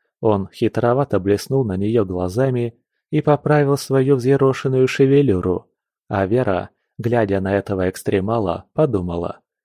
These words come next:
"Чем чёрт не шутит?" Потому что в каждой его шутке обычно только доля шутки,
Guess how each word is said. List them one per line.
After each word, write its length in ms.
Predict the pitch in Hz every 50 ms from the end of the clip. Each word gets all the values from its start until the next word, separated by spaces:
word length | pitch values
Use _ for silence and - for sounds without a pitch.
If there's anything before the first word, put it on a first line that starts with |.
| _ _ _ _ _ _ _ _
"Чем 400 | - - - - 170 175 170 165
чёрт 400 | - - - 170 139 - - -
не 120 | 110 131
шутит?" 460 | 135 - - 131 98 - - - - _ _ _ _ _ _ _ _ _ _ _ _ _ _ _ _
Потому 420 | - 120 - - 113 104 104 107
что 260 | 104 - - - 104 95
в 100 | - -
каждой 480 | - 131 131 127 107 101 98 98 98
его 200 | 101 113 123 113
шутке 600 | - - - 143 135 - - - 101 95 92 - _ _ _ -
обычно 560 | 131 120 107 110 123 - - - 117 107 107
только 440 | - - 110 104 98 - - 104 104
доля 360 | 113 127 147 120 95 92 95
шутки, 640 | - - - 135 104 - - - 98 90 90 92